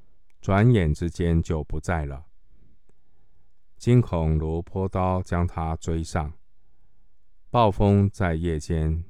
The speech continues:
将他刮去，东风把他飘去，又刮他离开本处。神要向他射箭，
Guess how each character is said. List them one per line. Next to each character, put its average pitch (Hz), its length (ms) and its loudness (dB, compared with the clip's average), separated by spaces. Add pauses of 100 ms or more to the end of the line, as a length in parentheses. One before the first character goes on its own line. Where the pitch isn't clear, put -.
(100)
将 76 240 -2
他 76 440 -6
刮 76 240 -4
去， - 340 -12 (1400)
东 131 180 8
风 127 300 6
把 76 180 -4
他 78 220 -6
飘 78 300 -4
去， - 340 -8 (1200)
又 95 260 2
刮 95 260 2
他 90 420 -2 (180)
离 76 140 -8
开 82 200 -6
本 65 200 -8
处。 71 240 -8 (1400)
神 92 440 4
要 95 220 0
向 80 240 -2
他 78 180 -4
射 80 240 -4
箭， 73 400 -4